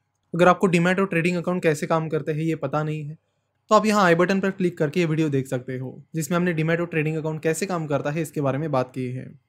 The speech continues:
तो generally हम देखते हैं कि डीमैट अकाउंट खोलने के लिए आपको ब्रोकरेज फर्म को अप्रोच करना होता है, यानी ब्रोकरेज फर्म के पास जाकर डीमैट अकाउंट खोलना होता है। अब कई सारे ब्रोकरेज फर्म्स, generally फुल सर्विस ब्रोकरेज फर्म्स, अपने कस्टमर्स को एडवाइस देना पसंद करते हैं। वो उन्हें बताते हैं कि कौन सा स्टॉक उन्हें खरीदना चाहिए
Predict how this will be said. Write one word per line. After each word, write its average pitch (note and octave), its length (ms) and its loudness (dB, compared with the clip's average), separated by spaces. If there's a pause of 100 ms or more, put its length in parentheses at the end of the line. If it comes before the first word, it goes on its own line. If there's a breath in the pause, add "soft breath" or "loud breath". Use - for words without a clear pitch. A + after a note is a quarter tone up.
(260)
तो A3 40 -6
generally G3+ 300 2
हम A3+ 120 4
देखते E3+ 280 0
हैं F3 140 -4
कि G3+ 100 -2
डीमैट F3+ 280 2
अकाउंट G#3 200 -4
खोलने E3 260 -2
के D#3+ 80 -6
लिए D#3+ 120 -2
आपको D#3+ 180 -2
ब्रोकरेज D#3+ 340 -2
फर्म E3 180 0
को F3 80 0
अप्रोच D3 320 -2
करना C#3 260 0
होता B2+ 260 -4
है, B2+ 160 -12 (340)
यानी G3 120 2
ब्रोकरेज F3+ 320 2
फर्म F#3 200 0
के G3 100 0
पास F3+ 200 2
जाकर C#3+ 320 0
डीमैट C#3+ 280 0
अकाउंट E3+ 220 -4
खोलना D3 240 2
होता B2 260 -4
है। A#2+ 200 -10 (460)
अब - 140 -4
कई G#3+ 120 6
सारे B3+ 220 2
ब्रोकरेज G3 400 2
फर्म्स, D3+ 360 -4 (140)
generally F#3 360 2
फुल A3+ 180 2
सर्विस G#3+ 300 0
ब्रोकरेज E3 380 0
फर्म्स, D3 300 -6 (160)
अपने A#3 200 0
कस्टमर्स G3+ 400 2
को G#3+ 100 2
एडवाइस D#3+ 320 4
देना D#3+ 180 0
पसंद C#3+ 300 -2
करते B2+ 280 -2
हैं। B2+ 200 -10 (480)
वो F3 60 2
उन्हें F#3 160 4
बताते D3+ 320 2
हैं D#3 160 -8
कि F#3 100 -4
कौन E3 180 -2
सा F3+ 120 -2
स्टॉक E3+ 200 0
उन्हें D#3+ 200 -2
खरीदना D3 360 0
चाहिए D3+ 300 -6